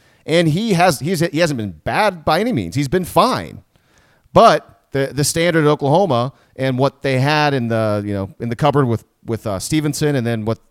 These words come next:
we wish they would have had with Kennedy Brooks, he's just not at that level. He just isn't. And that's okay. That's okay. It's just, uh,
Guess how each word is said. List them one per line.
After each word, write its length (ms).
we 140
wish 240
they 100
would 140
have 100
had 260
with 160
Kennedy 260
Brooks, 360
he's 140
just 140
not 140
at 80
that 160
level. 300
He 80
just 180
isn't. 340
And 100
that's 160
okay. 460
That's 180
okay. 380
It's 140
just, 340
uh, 300